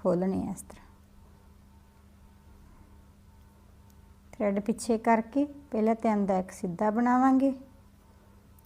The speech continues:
ਥਰੈਡ ਲਪੇਟ ਕੇ ਅੱਗੇ ਕਰ ਲੈਣਾ, ਦੂਸਰਾ ਕੁੰਡਾ ਬਣ ਜਾਂਦਾ ਤਿੰਨ ਦਾ ਇੱਕ ਉਲਟਾ, ਲਾਸਟ ਵਾਲਾ ਉਲਟਾ ਬਣਾ ਲਾਂਗੇ। ਦੇਖੋ, ਚਾਰ ਸਿਲਾਈਆਂ ਕੰਪਲੀਟ ਕਰ ਲਈਆਂ ਡਿਜ਼ਾਈਨ ਦੀਆਂ ਆਪਾਂ।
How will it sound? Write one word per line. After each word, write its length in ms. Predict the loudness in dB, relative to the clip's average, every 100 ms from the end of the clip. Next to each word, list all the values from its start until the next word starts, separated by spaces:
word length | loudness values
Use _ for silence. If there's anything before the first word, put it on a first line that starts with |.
| -20 -8
ਥਰੈਡ 260 | -2 0
ਲਪੇਟ 360 | -2 2 2 2
ਕੇ 200 | 0 -2
ਅੱਗੇ 240 | 0 -4
ਕਰ 220 | 2 4
ਲੈਣਾ, 260 | 4 2 4
ਦੂਸਰਾ 420 | 2 0 0 -2
ਕੁੰਡਾ 320 | 0 2 2
ਬਣ 260 | 4 2 2
ਜਾਂਦਾ 280 | 0 0 -2
ਤਿੰਨ 360 | -2 -2 -2
ਦਾ 80 | -4
ਇੱਕ 220 | -6 -8
ਉਲਟਾ, 380 | -8 -10 -16 -20 -20 -20 -20 -20 -20 -20 -20 -20 -8 2
ਲਾਸਟ 360 | 4 4 2
ਵਾਲਾ 220 | 0 2 2
ਉਲਟਾ 300 | -2 -4 -6
ਬਣਾ 180 | -4
ਲਾਂਗੇ। 1700 | -6 -8 -16 -20 -20 -20 -20 -20 -20 -20 -20 -20 -20 -20 -20 -20 -4 0
ਦੇਖੋ, 200 | 2 2
ਚਾਰ 300 | 6 8 6
ਸਿਲਾਈਆਂ 420 | 4 2 2 2
ਕੰਪਲੀਟ 460 | 0 0 0 -2 0
ਕਰ 240 | 2 2
ਲਈਆਂ 220 | 2 -2
ਡਿਜ਼ਾਈਨ 400 | -2 0 2 2
ਦੀਆਂ 160 | 0 -2
ਆਪਾਂ। 240 | -4 -10